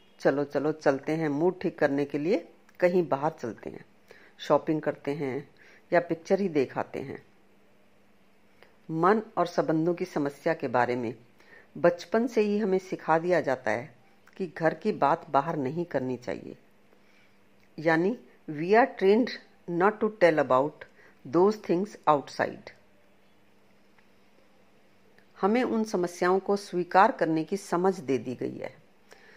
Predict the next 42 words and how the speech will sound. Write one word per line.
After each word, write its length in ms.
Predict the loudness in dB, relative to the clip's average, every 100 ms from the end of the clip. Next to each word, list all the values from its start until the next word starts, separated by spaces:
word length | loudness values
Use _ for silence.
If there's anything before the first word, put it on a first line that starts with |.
| -20 _ _
सभी 420 | -12 2 4 4
कह 220 | 4 0
देते 300 | 2 -2 0
हैं 160 | -2 -2
कि 140 | -6 -10
"ठीक 240 | -4 2
है 80 | 2
ना, 360 | 2 0 -4 -8 _ -2
तो 80 | 0
क्या 240 | 4 4
हो 120 | 4
गया, 340 | 2 -2 -2 -8 _ -4
ये 100 | -2
तो 140 | 0
ऐसे 340 | 0 -2 -2 -8
ही 40 |
चलेगा, 460 | -6 -4 -4 -6 -8 -20 _ -12
छोड़ो 260 | 0 2
इस 160 | 2 0
बात 200 | -4 -4
को, 220 | -8 -12 -12 -20 -20 -20 _ -14
छोटी 300 | -2 0 0
सी 120 | -4
तो 140 | -2 2
बात 300 | 2 2 -2
है।" 260 | -6 -10 _ _ _ _ _ _ _ _ _ -20 -8
मैं 300 | 0 2 2
कहती 300 | 0 -2 -4
हूँ, 180 | -4 -6 -12 _
कोई 260 | 2 2 2
भी 160 | 0
वो 160 | 0 0
बात 380 | 0 0 -2 -18 -20 -20 _ -6
छोटी 320 | -4 -2 -2
हो 240 | 0 0
कैसे 320 | 2 2 0
सकती 320 | -8 -8 -6 -4
है 100 | -2
जो 200 | -2 2
आपकी 320 | 4 2 0
आंखों 360 | 0 0 0 -4
में 180 | -4